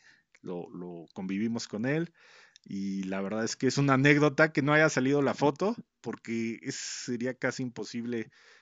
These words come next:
en este momento por la agenda de él y, pues, por mi agenda también <laughs> tomarnos esa foto. Y la verdad, qué gusto y qué, qué coincidencia que le platico a este amigo, el ingeniero Portillo,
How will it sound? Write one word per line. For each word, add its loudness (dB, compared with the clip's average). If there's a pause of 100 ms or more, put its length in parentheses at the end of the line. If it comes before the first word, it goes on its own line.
(120)
en -8
este -6
momento -6 (340)
por -2
la -6
agenda -2
de 0
él 0
y, -8
pues, -20
por -12
mi -4
agenda -4
también -6
<laughs> -
tomarnos -6
esa -8
foto. -10 (560)
Y -10
la -10
verdad, -12
qué -16
gusto -8
y -10
qué, -8
qué -14
coincidencia -10
que -16
le -12
platico -18
a -12
este -12
amigo, -10
el -12
ingeniero -14
Portillo, -12